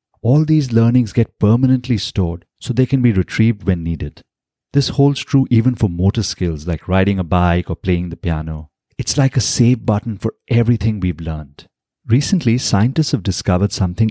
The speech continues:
even more fascinating. Not only does non-rem sleep help us save what we've learned,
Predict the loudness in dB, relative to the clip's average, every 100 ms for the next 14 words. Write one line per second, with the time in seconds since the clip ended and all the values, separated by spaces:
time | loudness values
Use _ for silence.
0 | 0 2 4 4 4 2 2 -4 -2 -2
1 | 0 -2 -8 -12 _ _ _ _ _ _
2 | 0 2 4 4 4 2 0 2 2 2
3 | 2 0 -2 -6 -4 -4 -10 _ -4 0
4 | -2 0 2 2 0 0 -2 -2 -4 -4
5 | -8